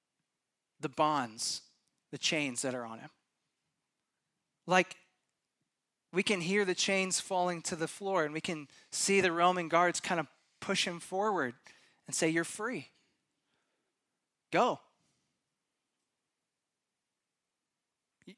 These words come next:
you're free." And we can see him s-, kind of pause in shocked silence, like,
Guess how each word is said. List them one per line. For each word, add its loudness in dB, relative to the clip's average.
you're -4
free." 2
And 2
we 2
can -2
see 6
him 8
s-, 2
kind 8
of 0
pause 10
in -6
shocked 4
silence, 6
like, 4